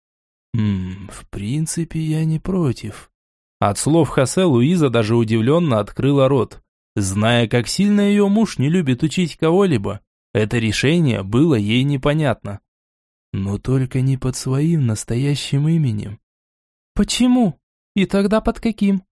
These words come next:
вместо Германа спросила растерянная и удивленная Луиза. «Я уже читал сегодня утром новостные колонки,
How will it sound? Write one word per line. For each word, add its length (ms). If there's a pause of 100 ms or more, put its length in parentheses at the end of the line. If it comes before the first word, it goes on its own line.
(200)
вместо 540
Германа 540
спросила 580
растерянная 640
и 160
удивленная 720
Луиза. 640 (800)
«Я 420
уже 220
читал 480
сегодня 560
утром 440
новостные 640
колонки, 720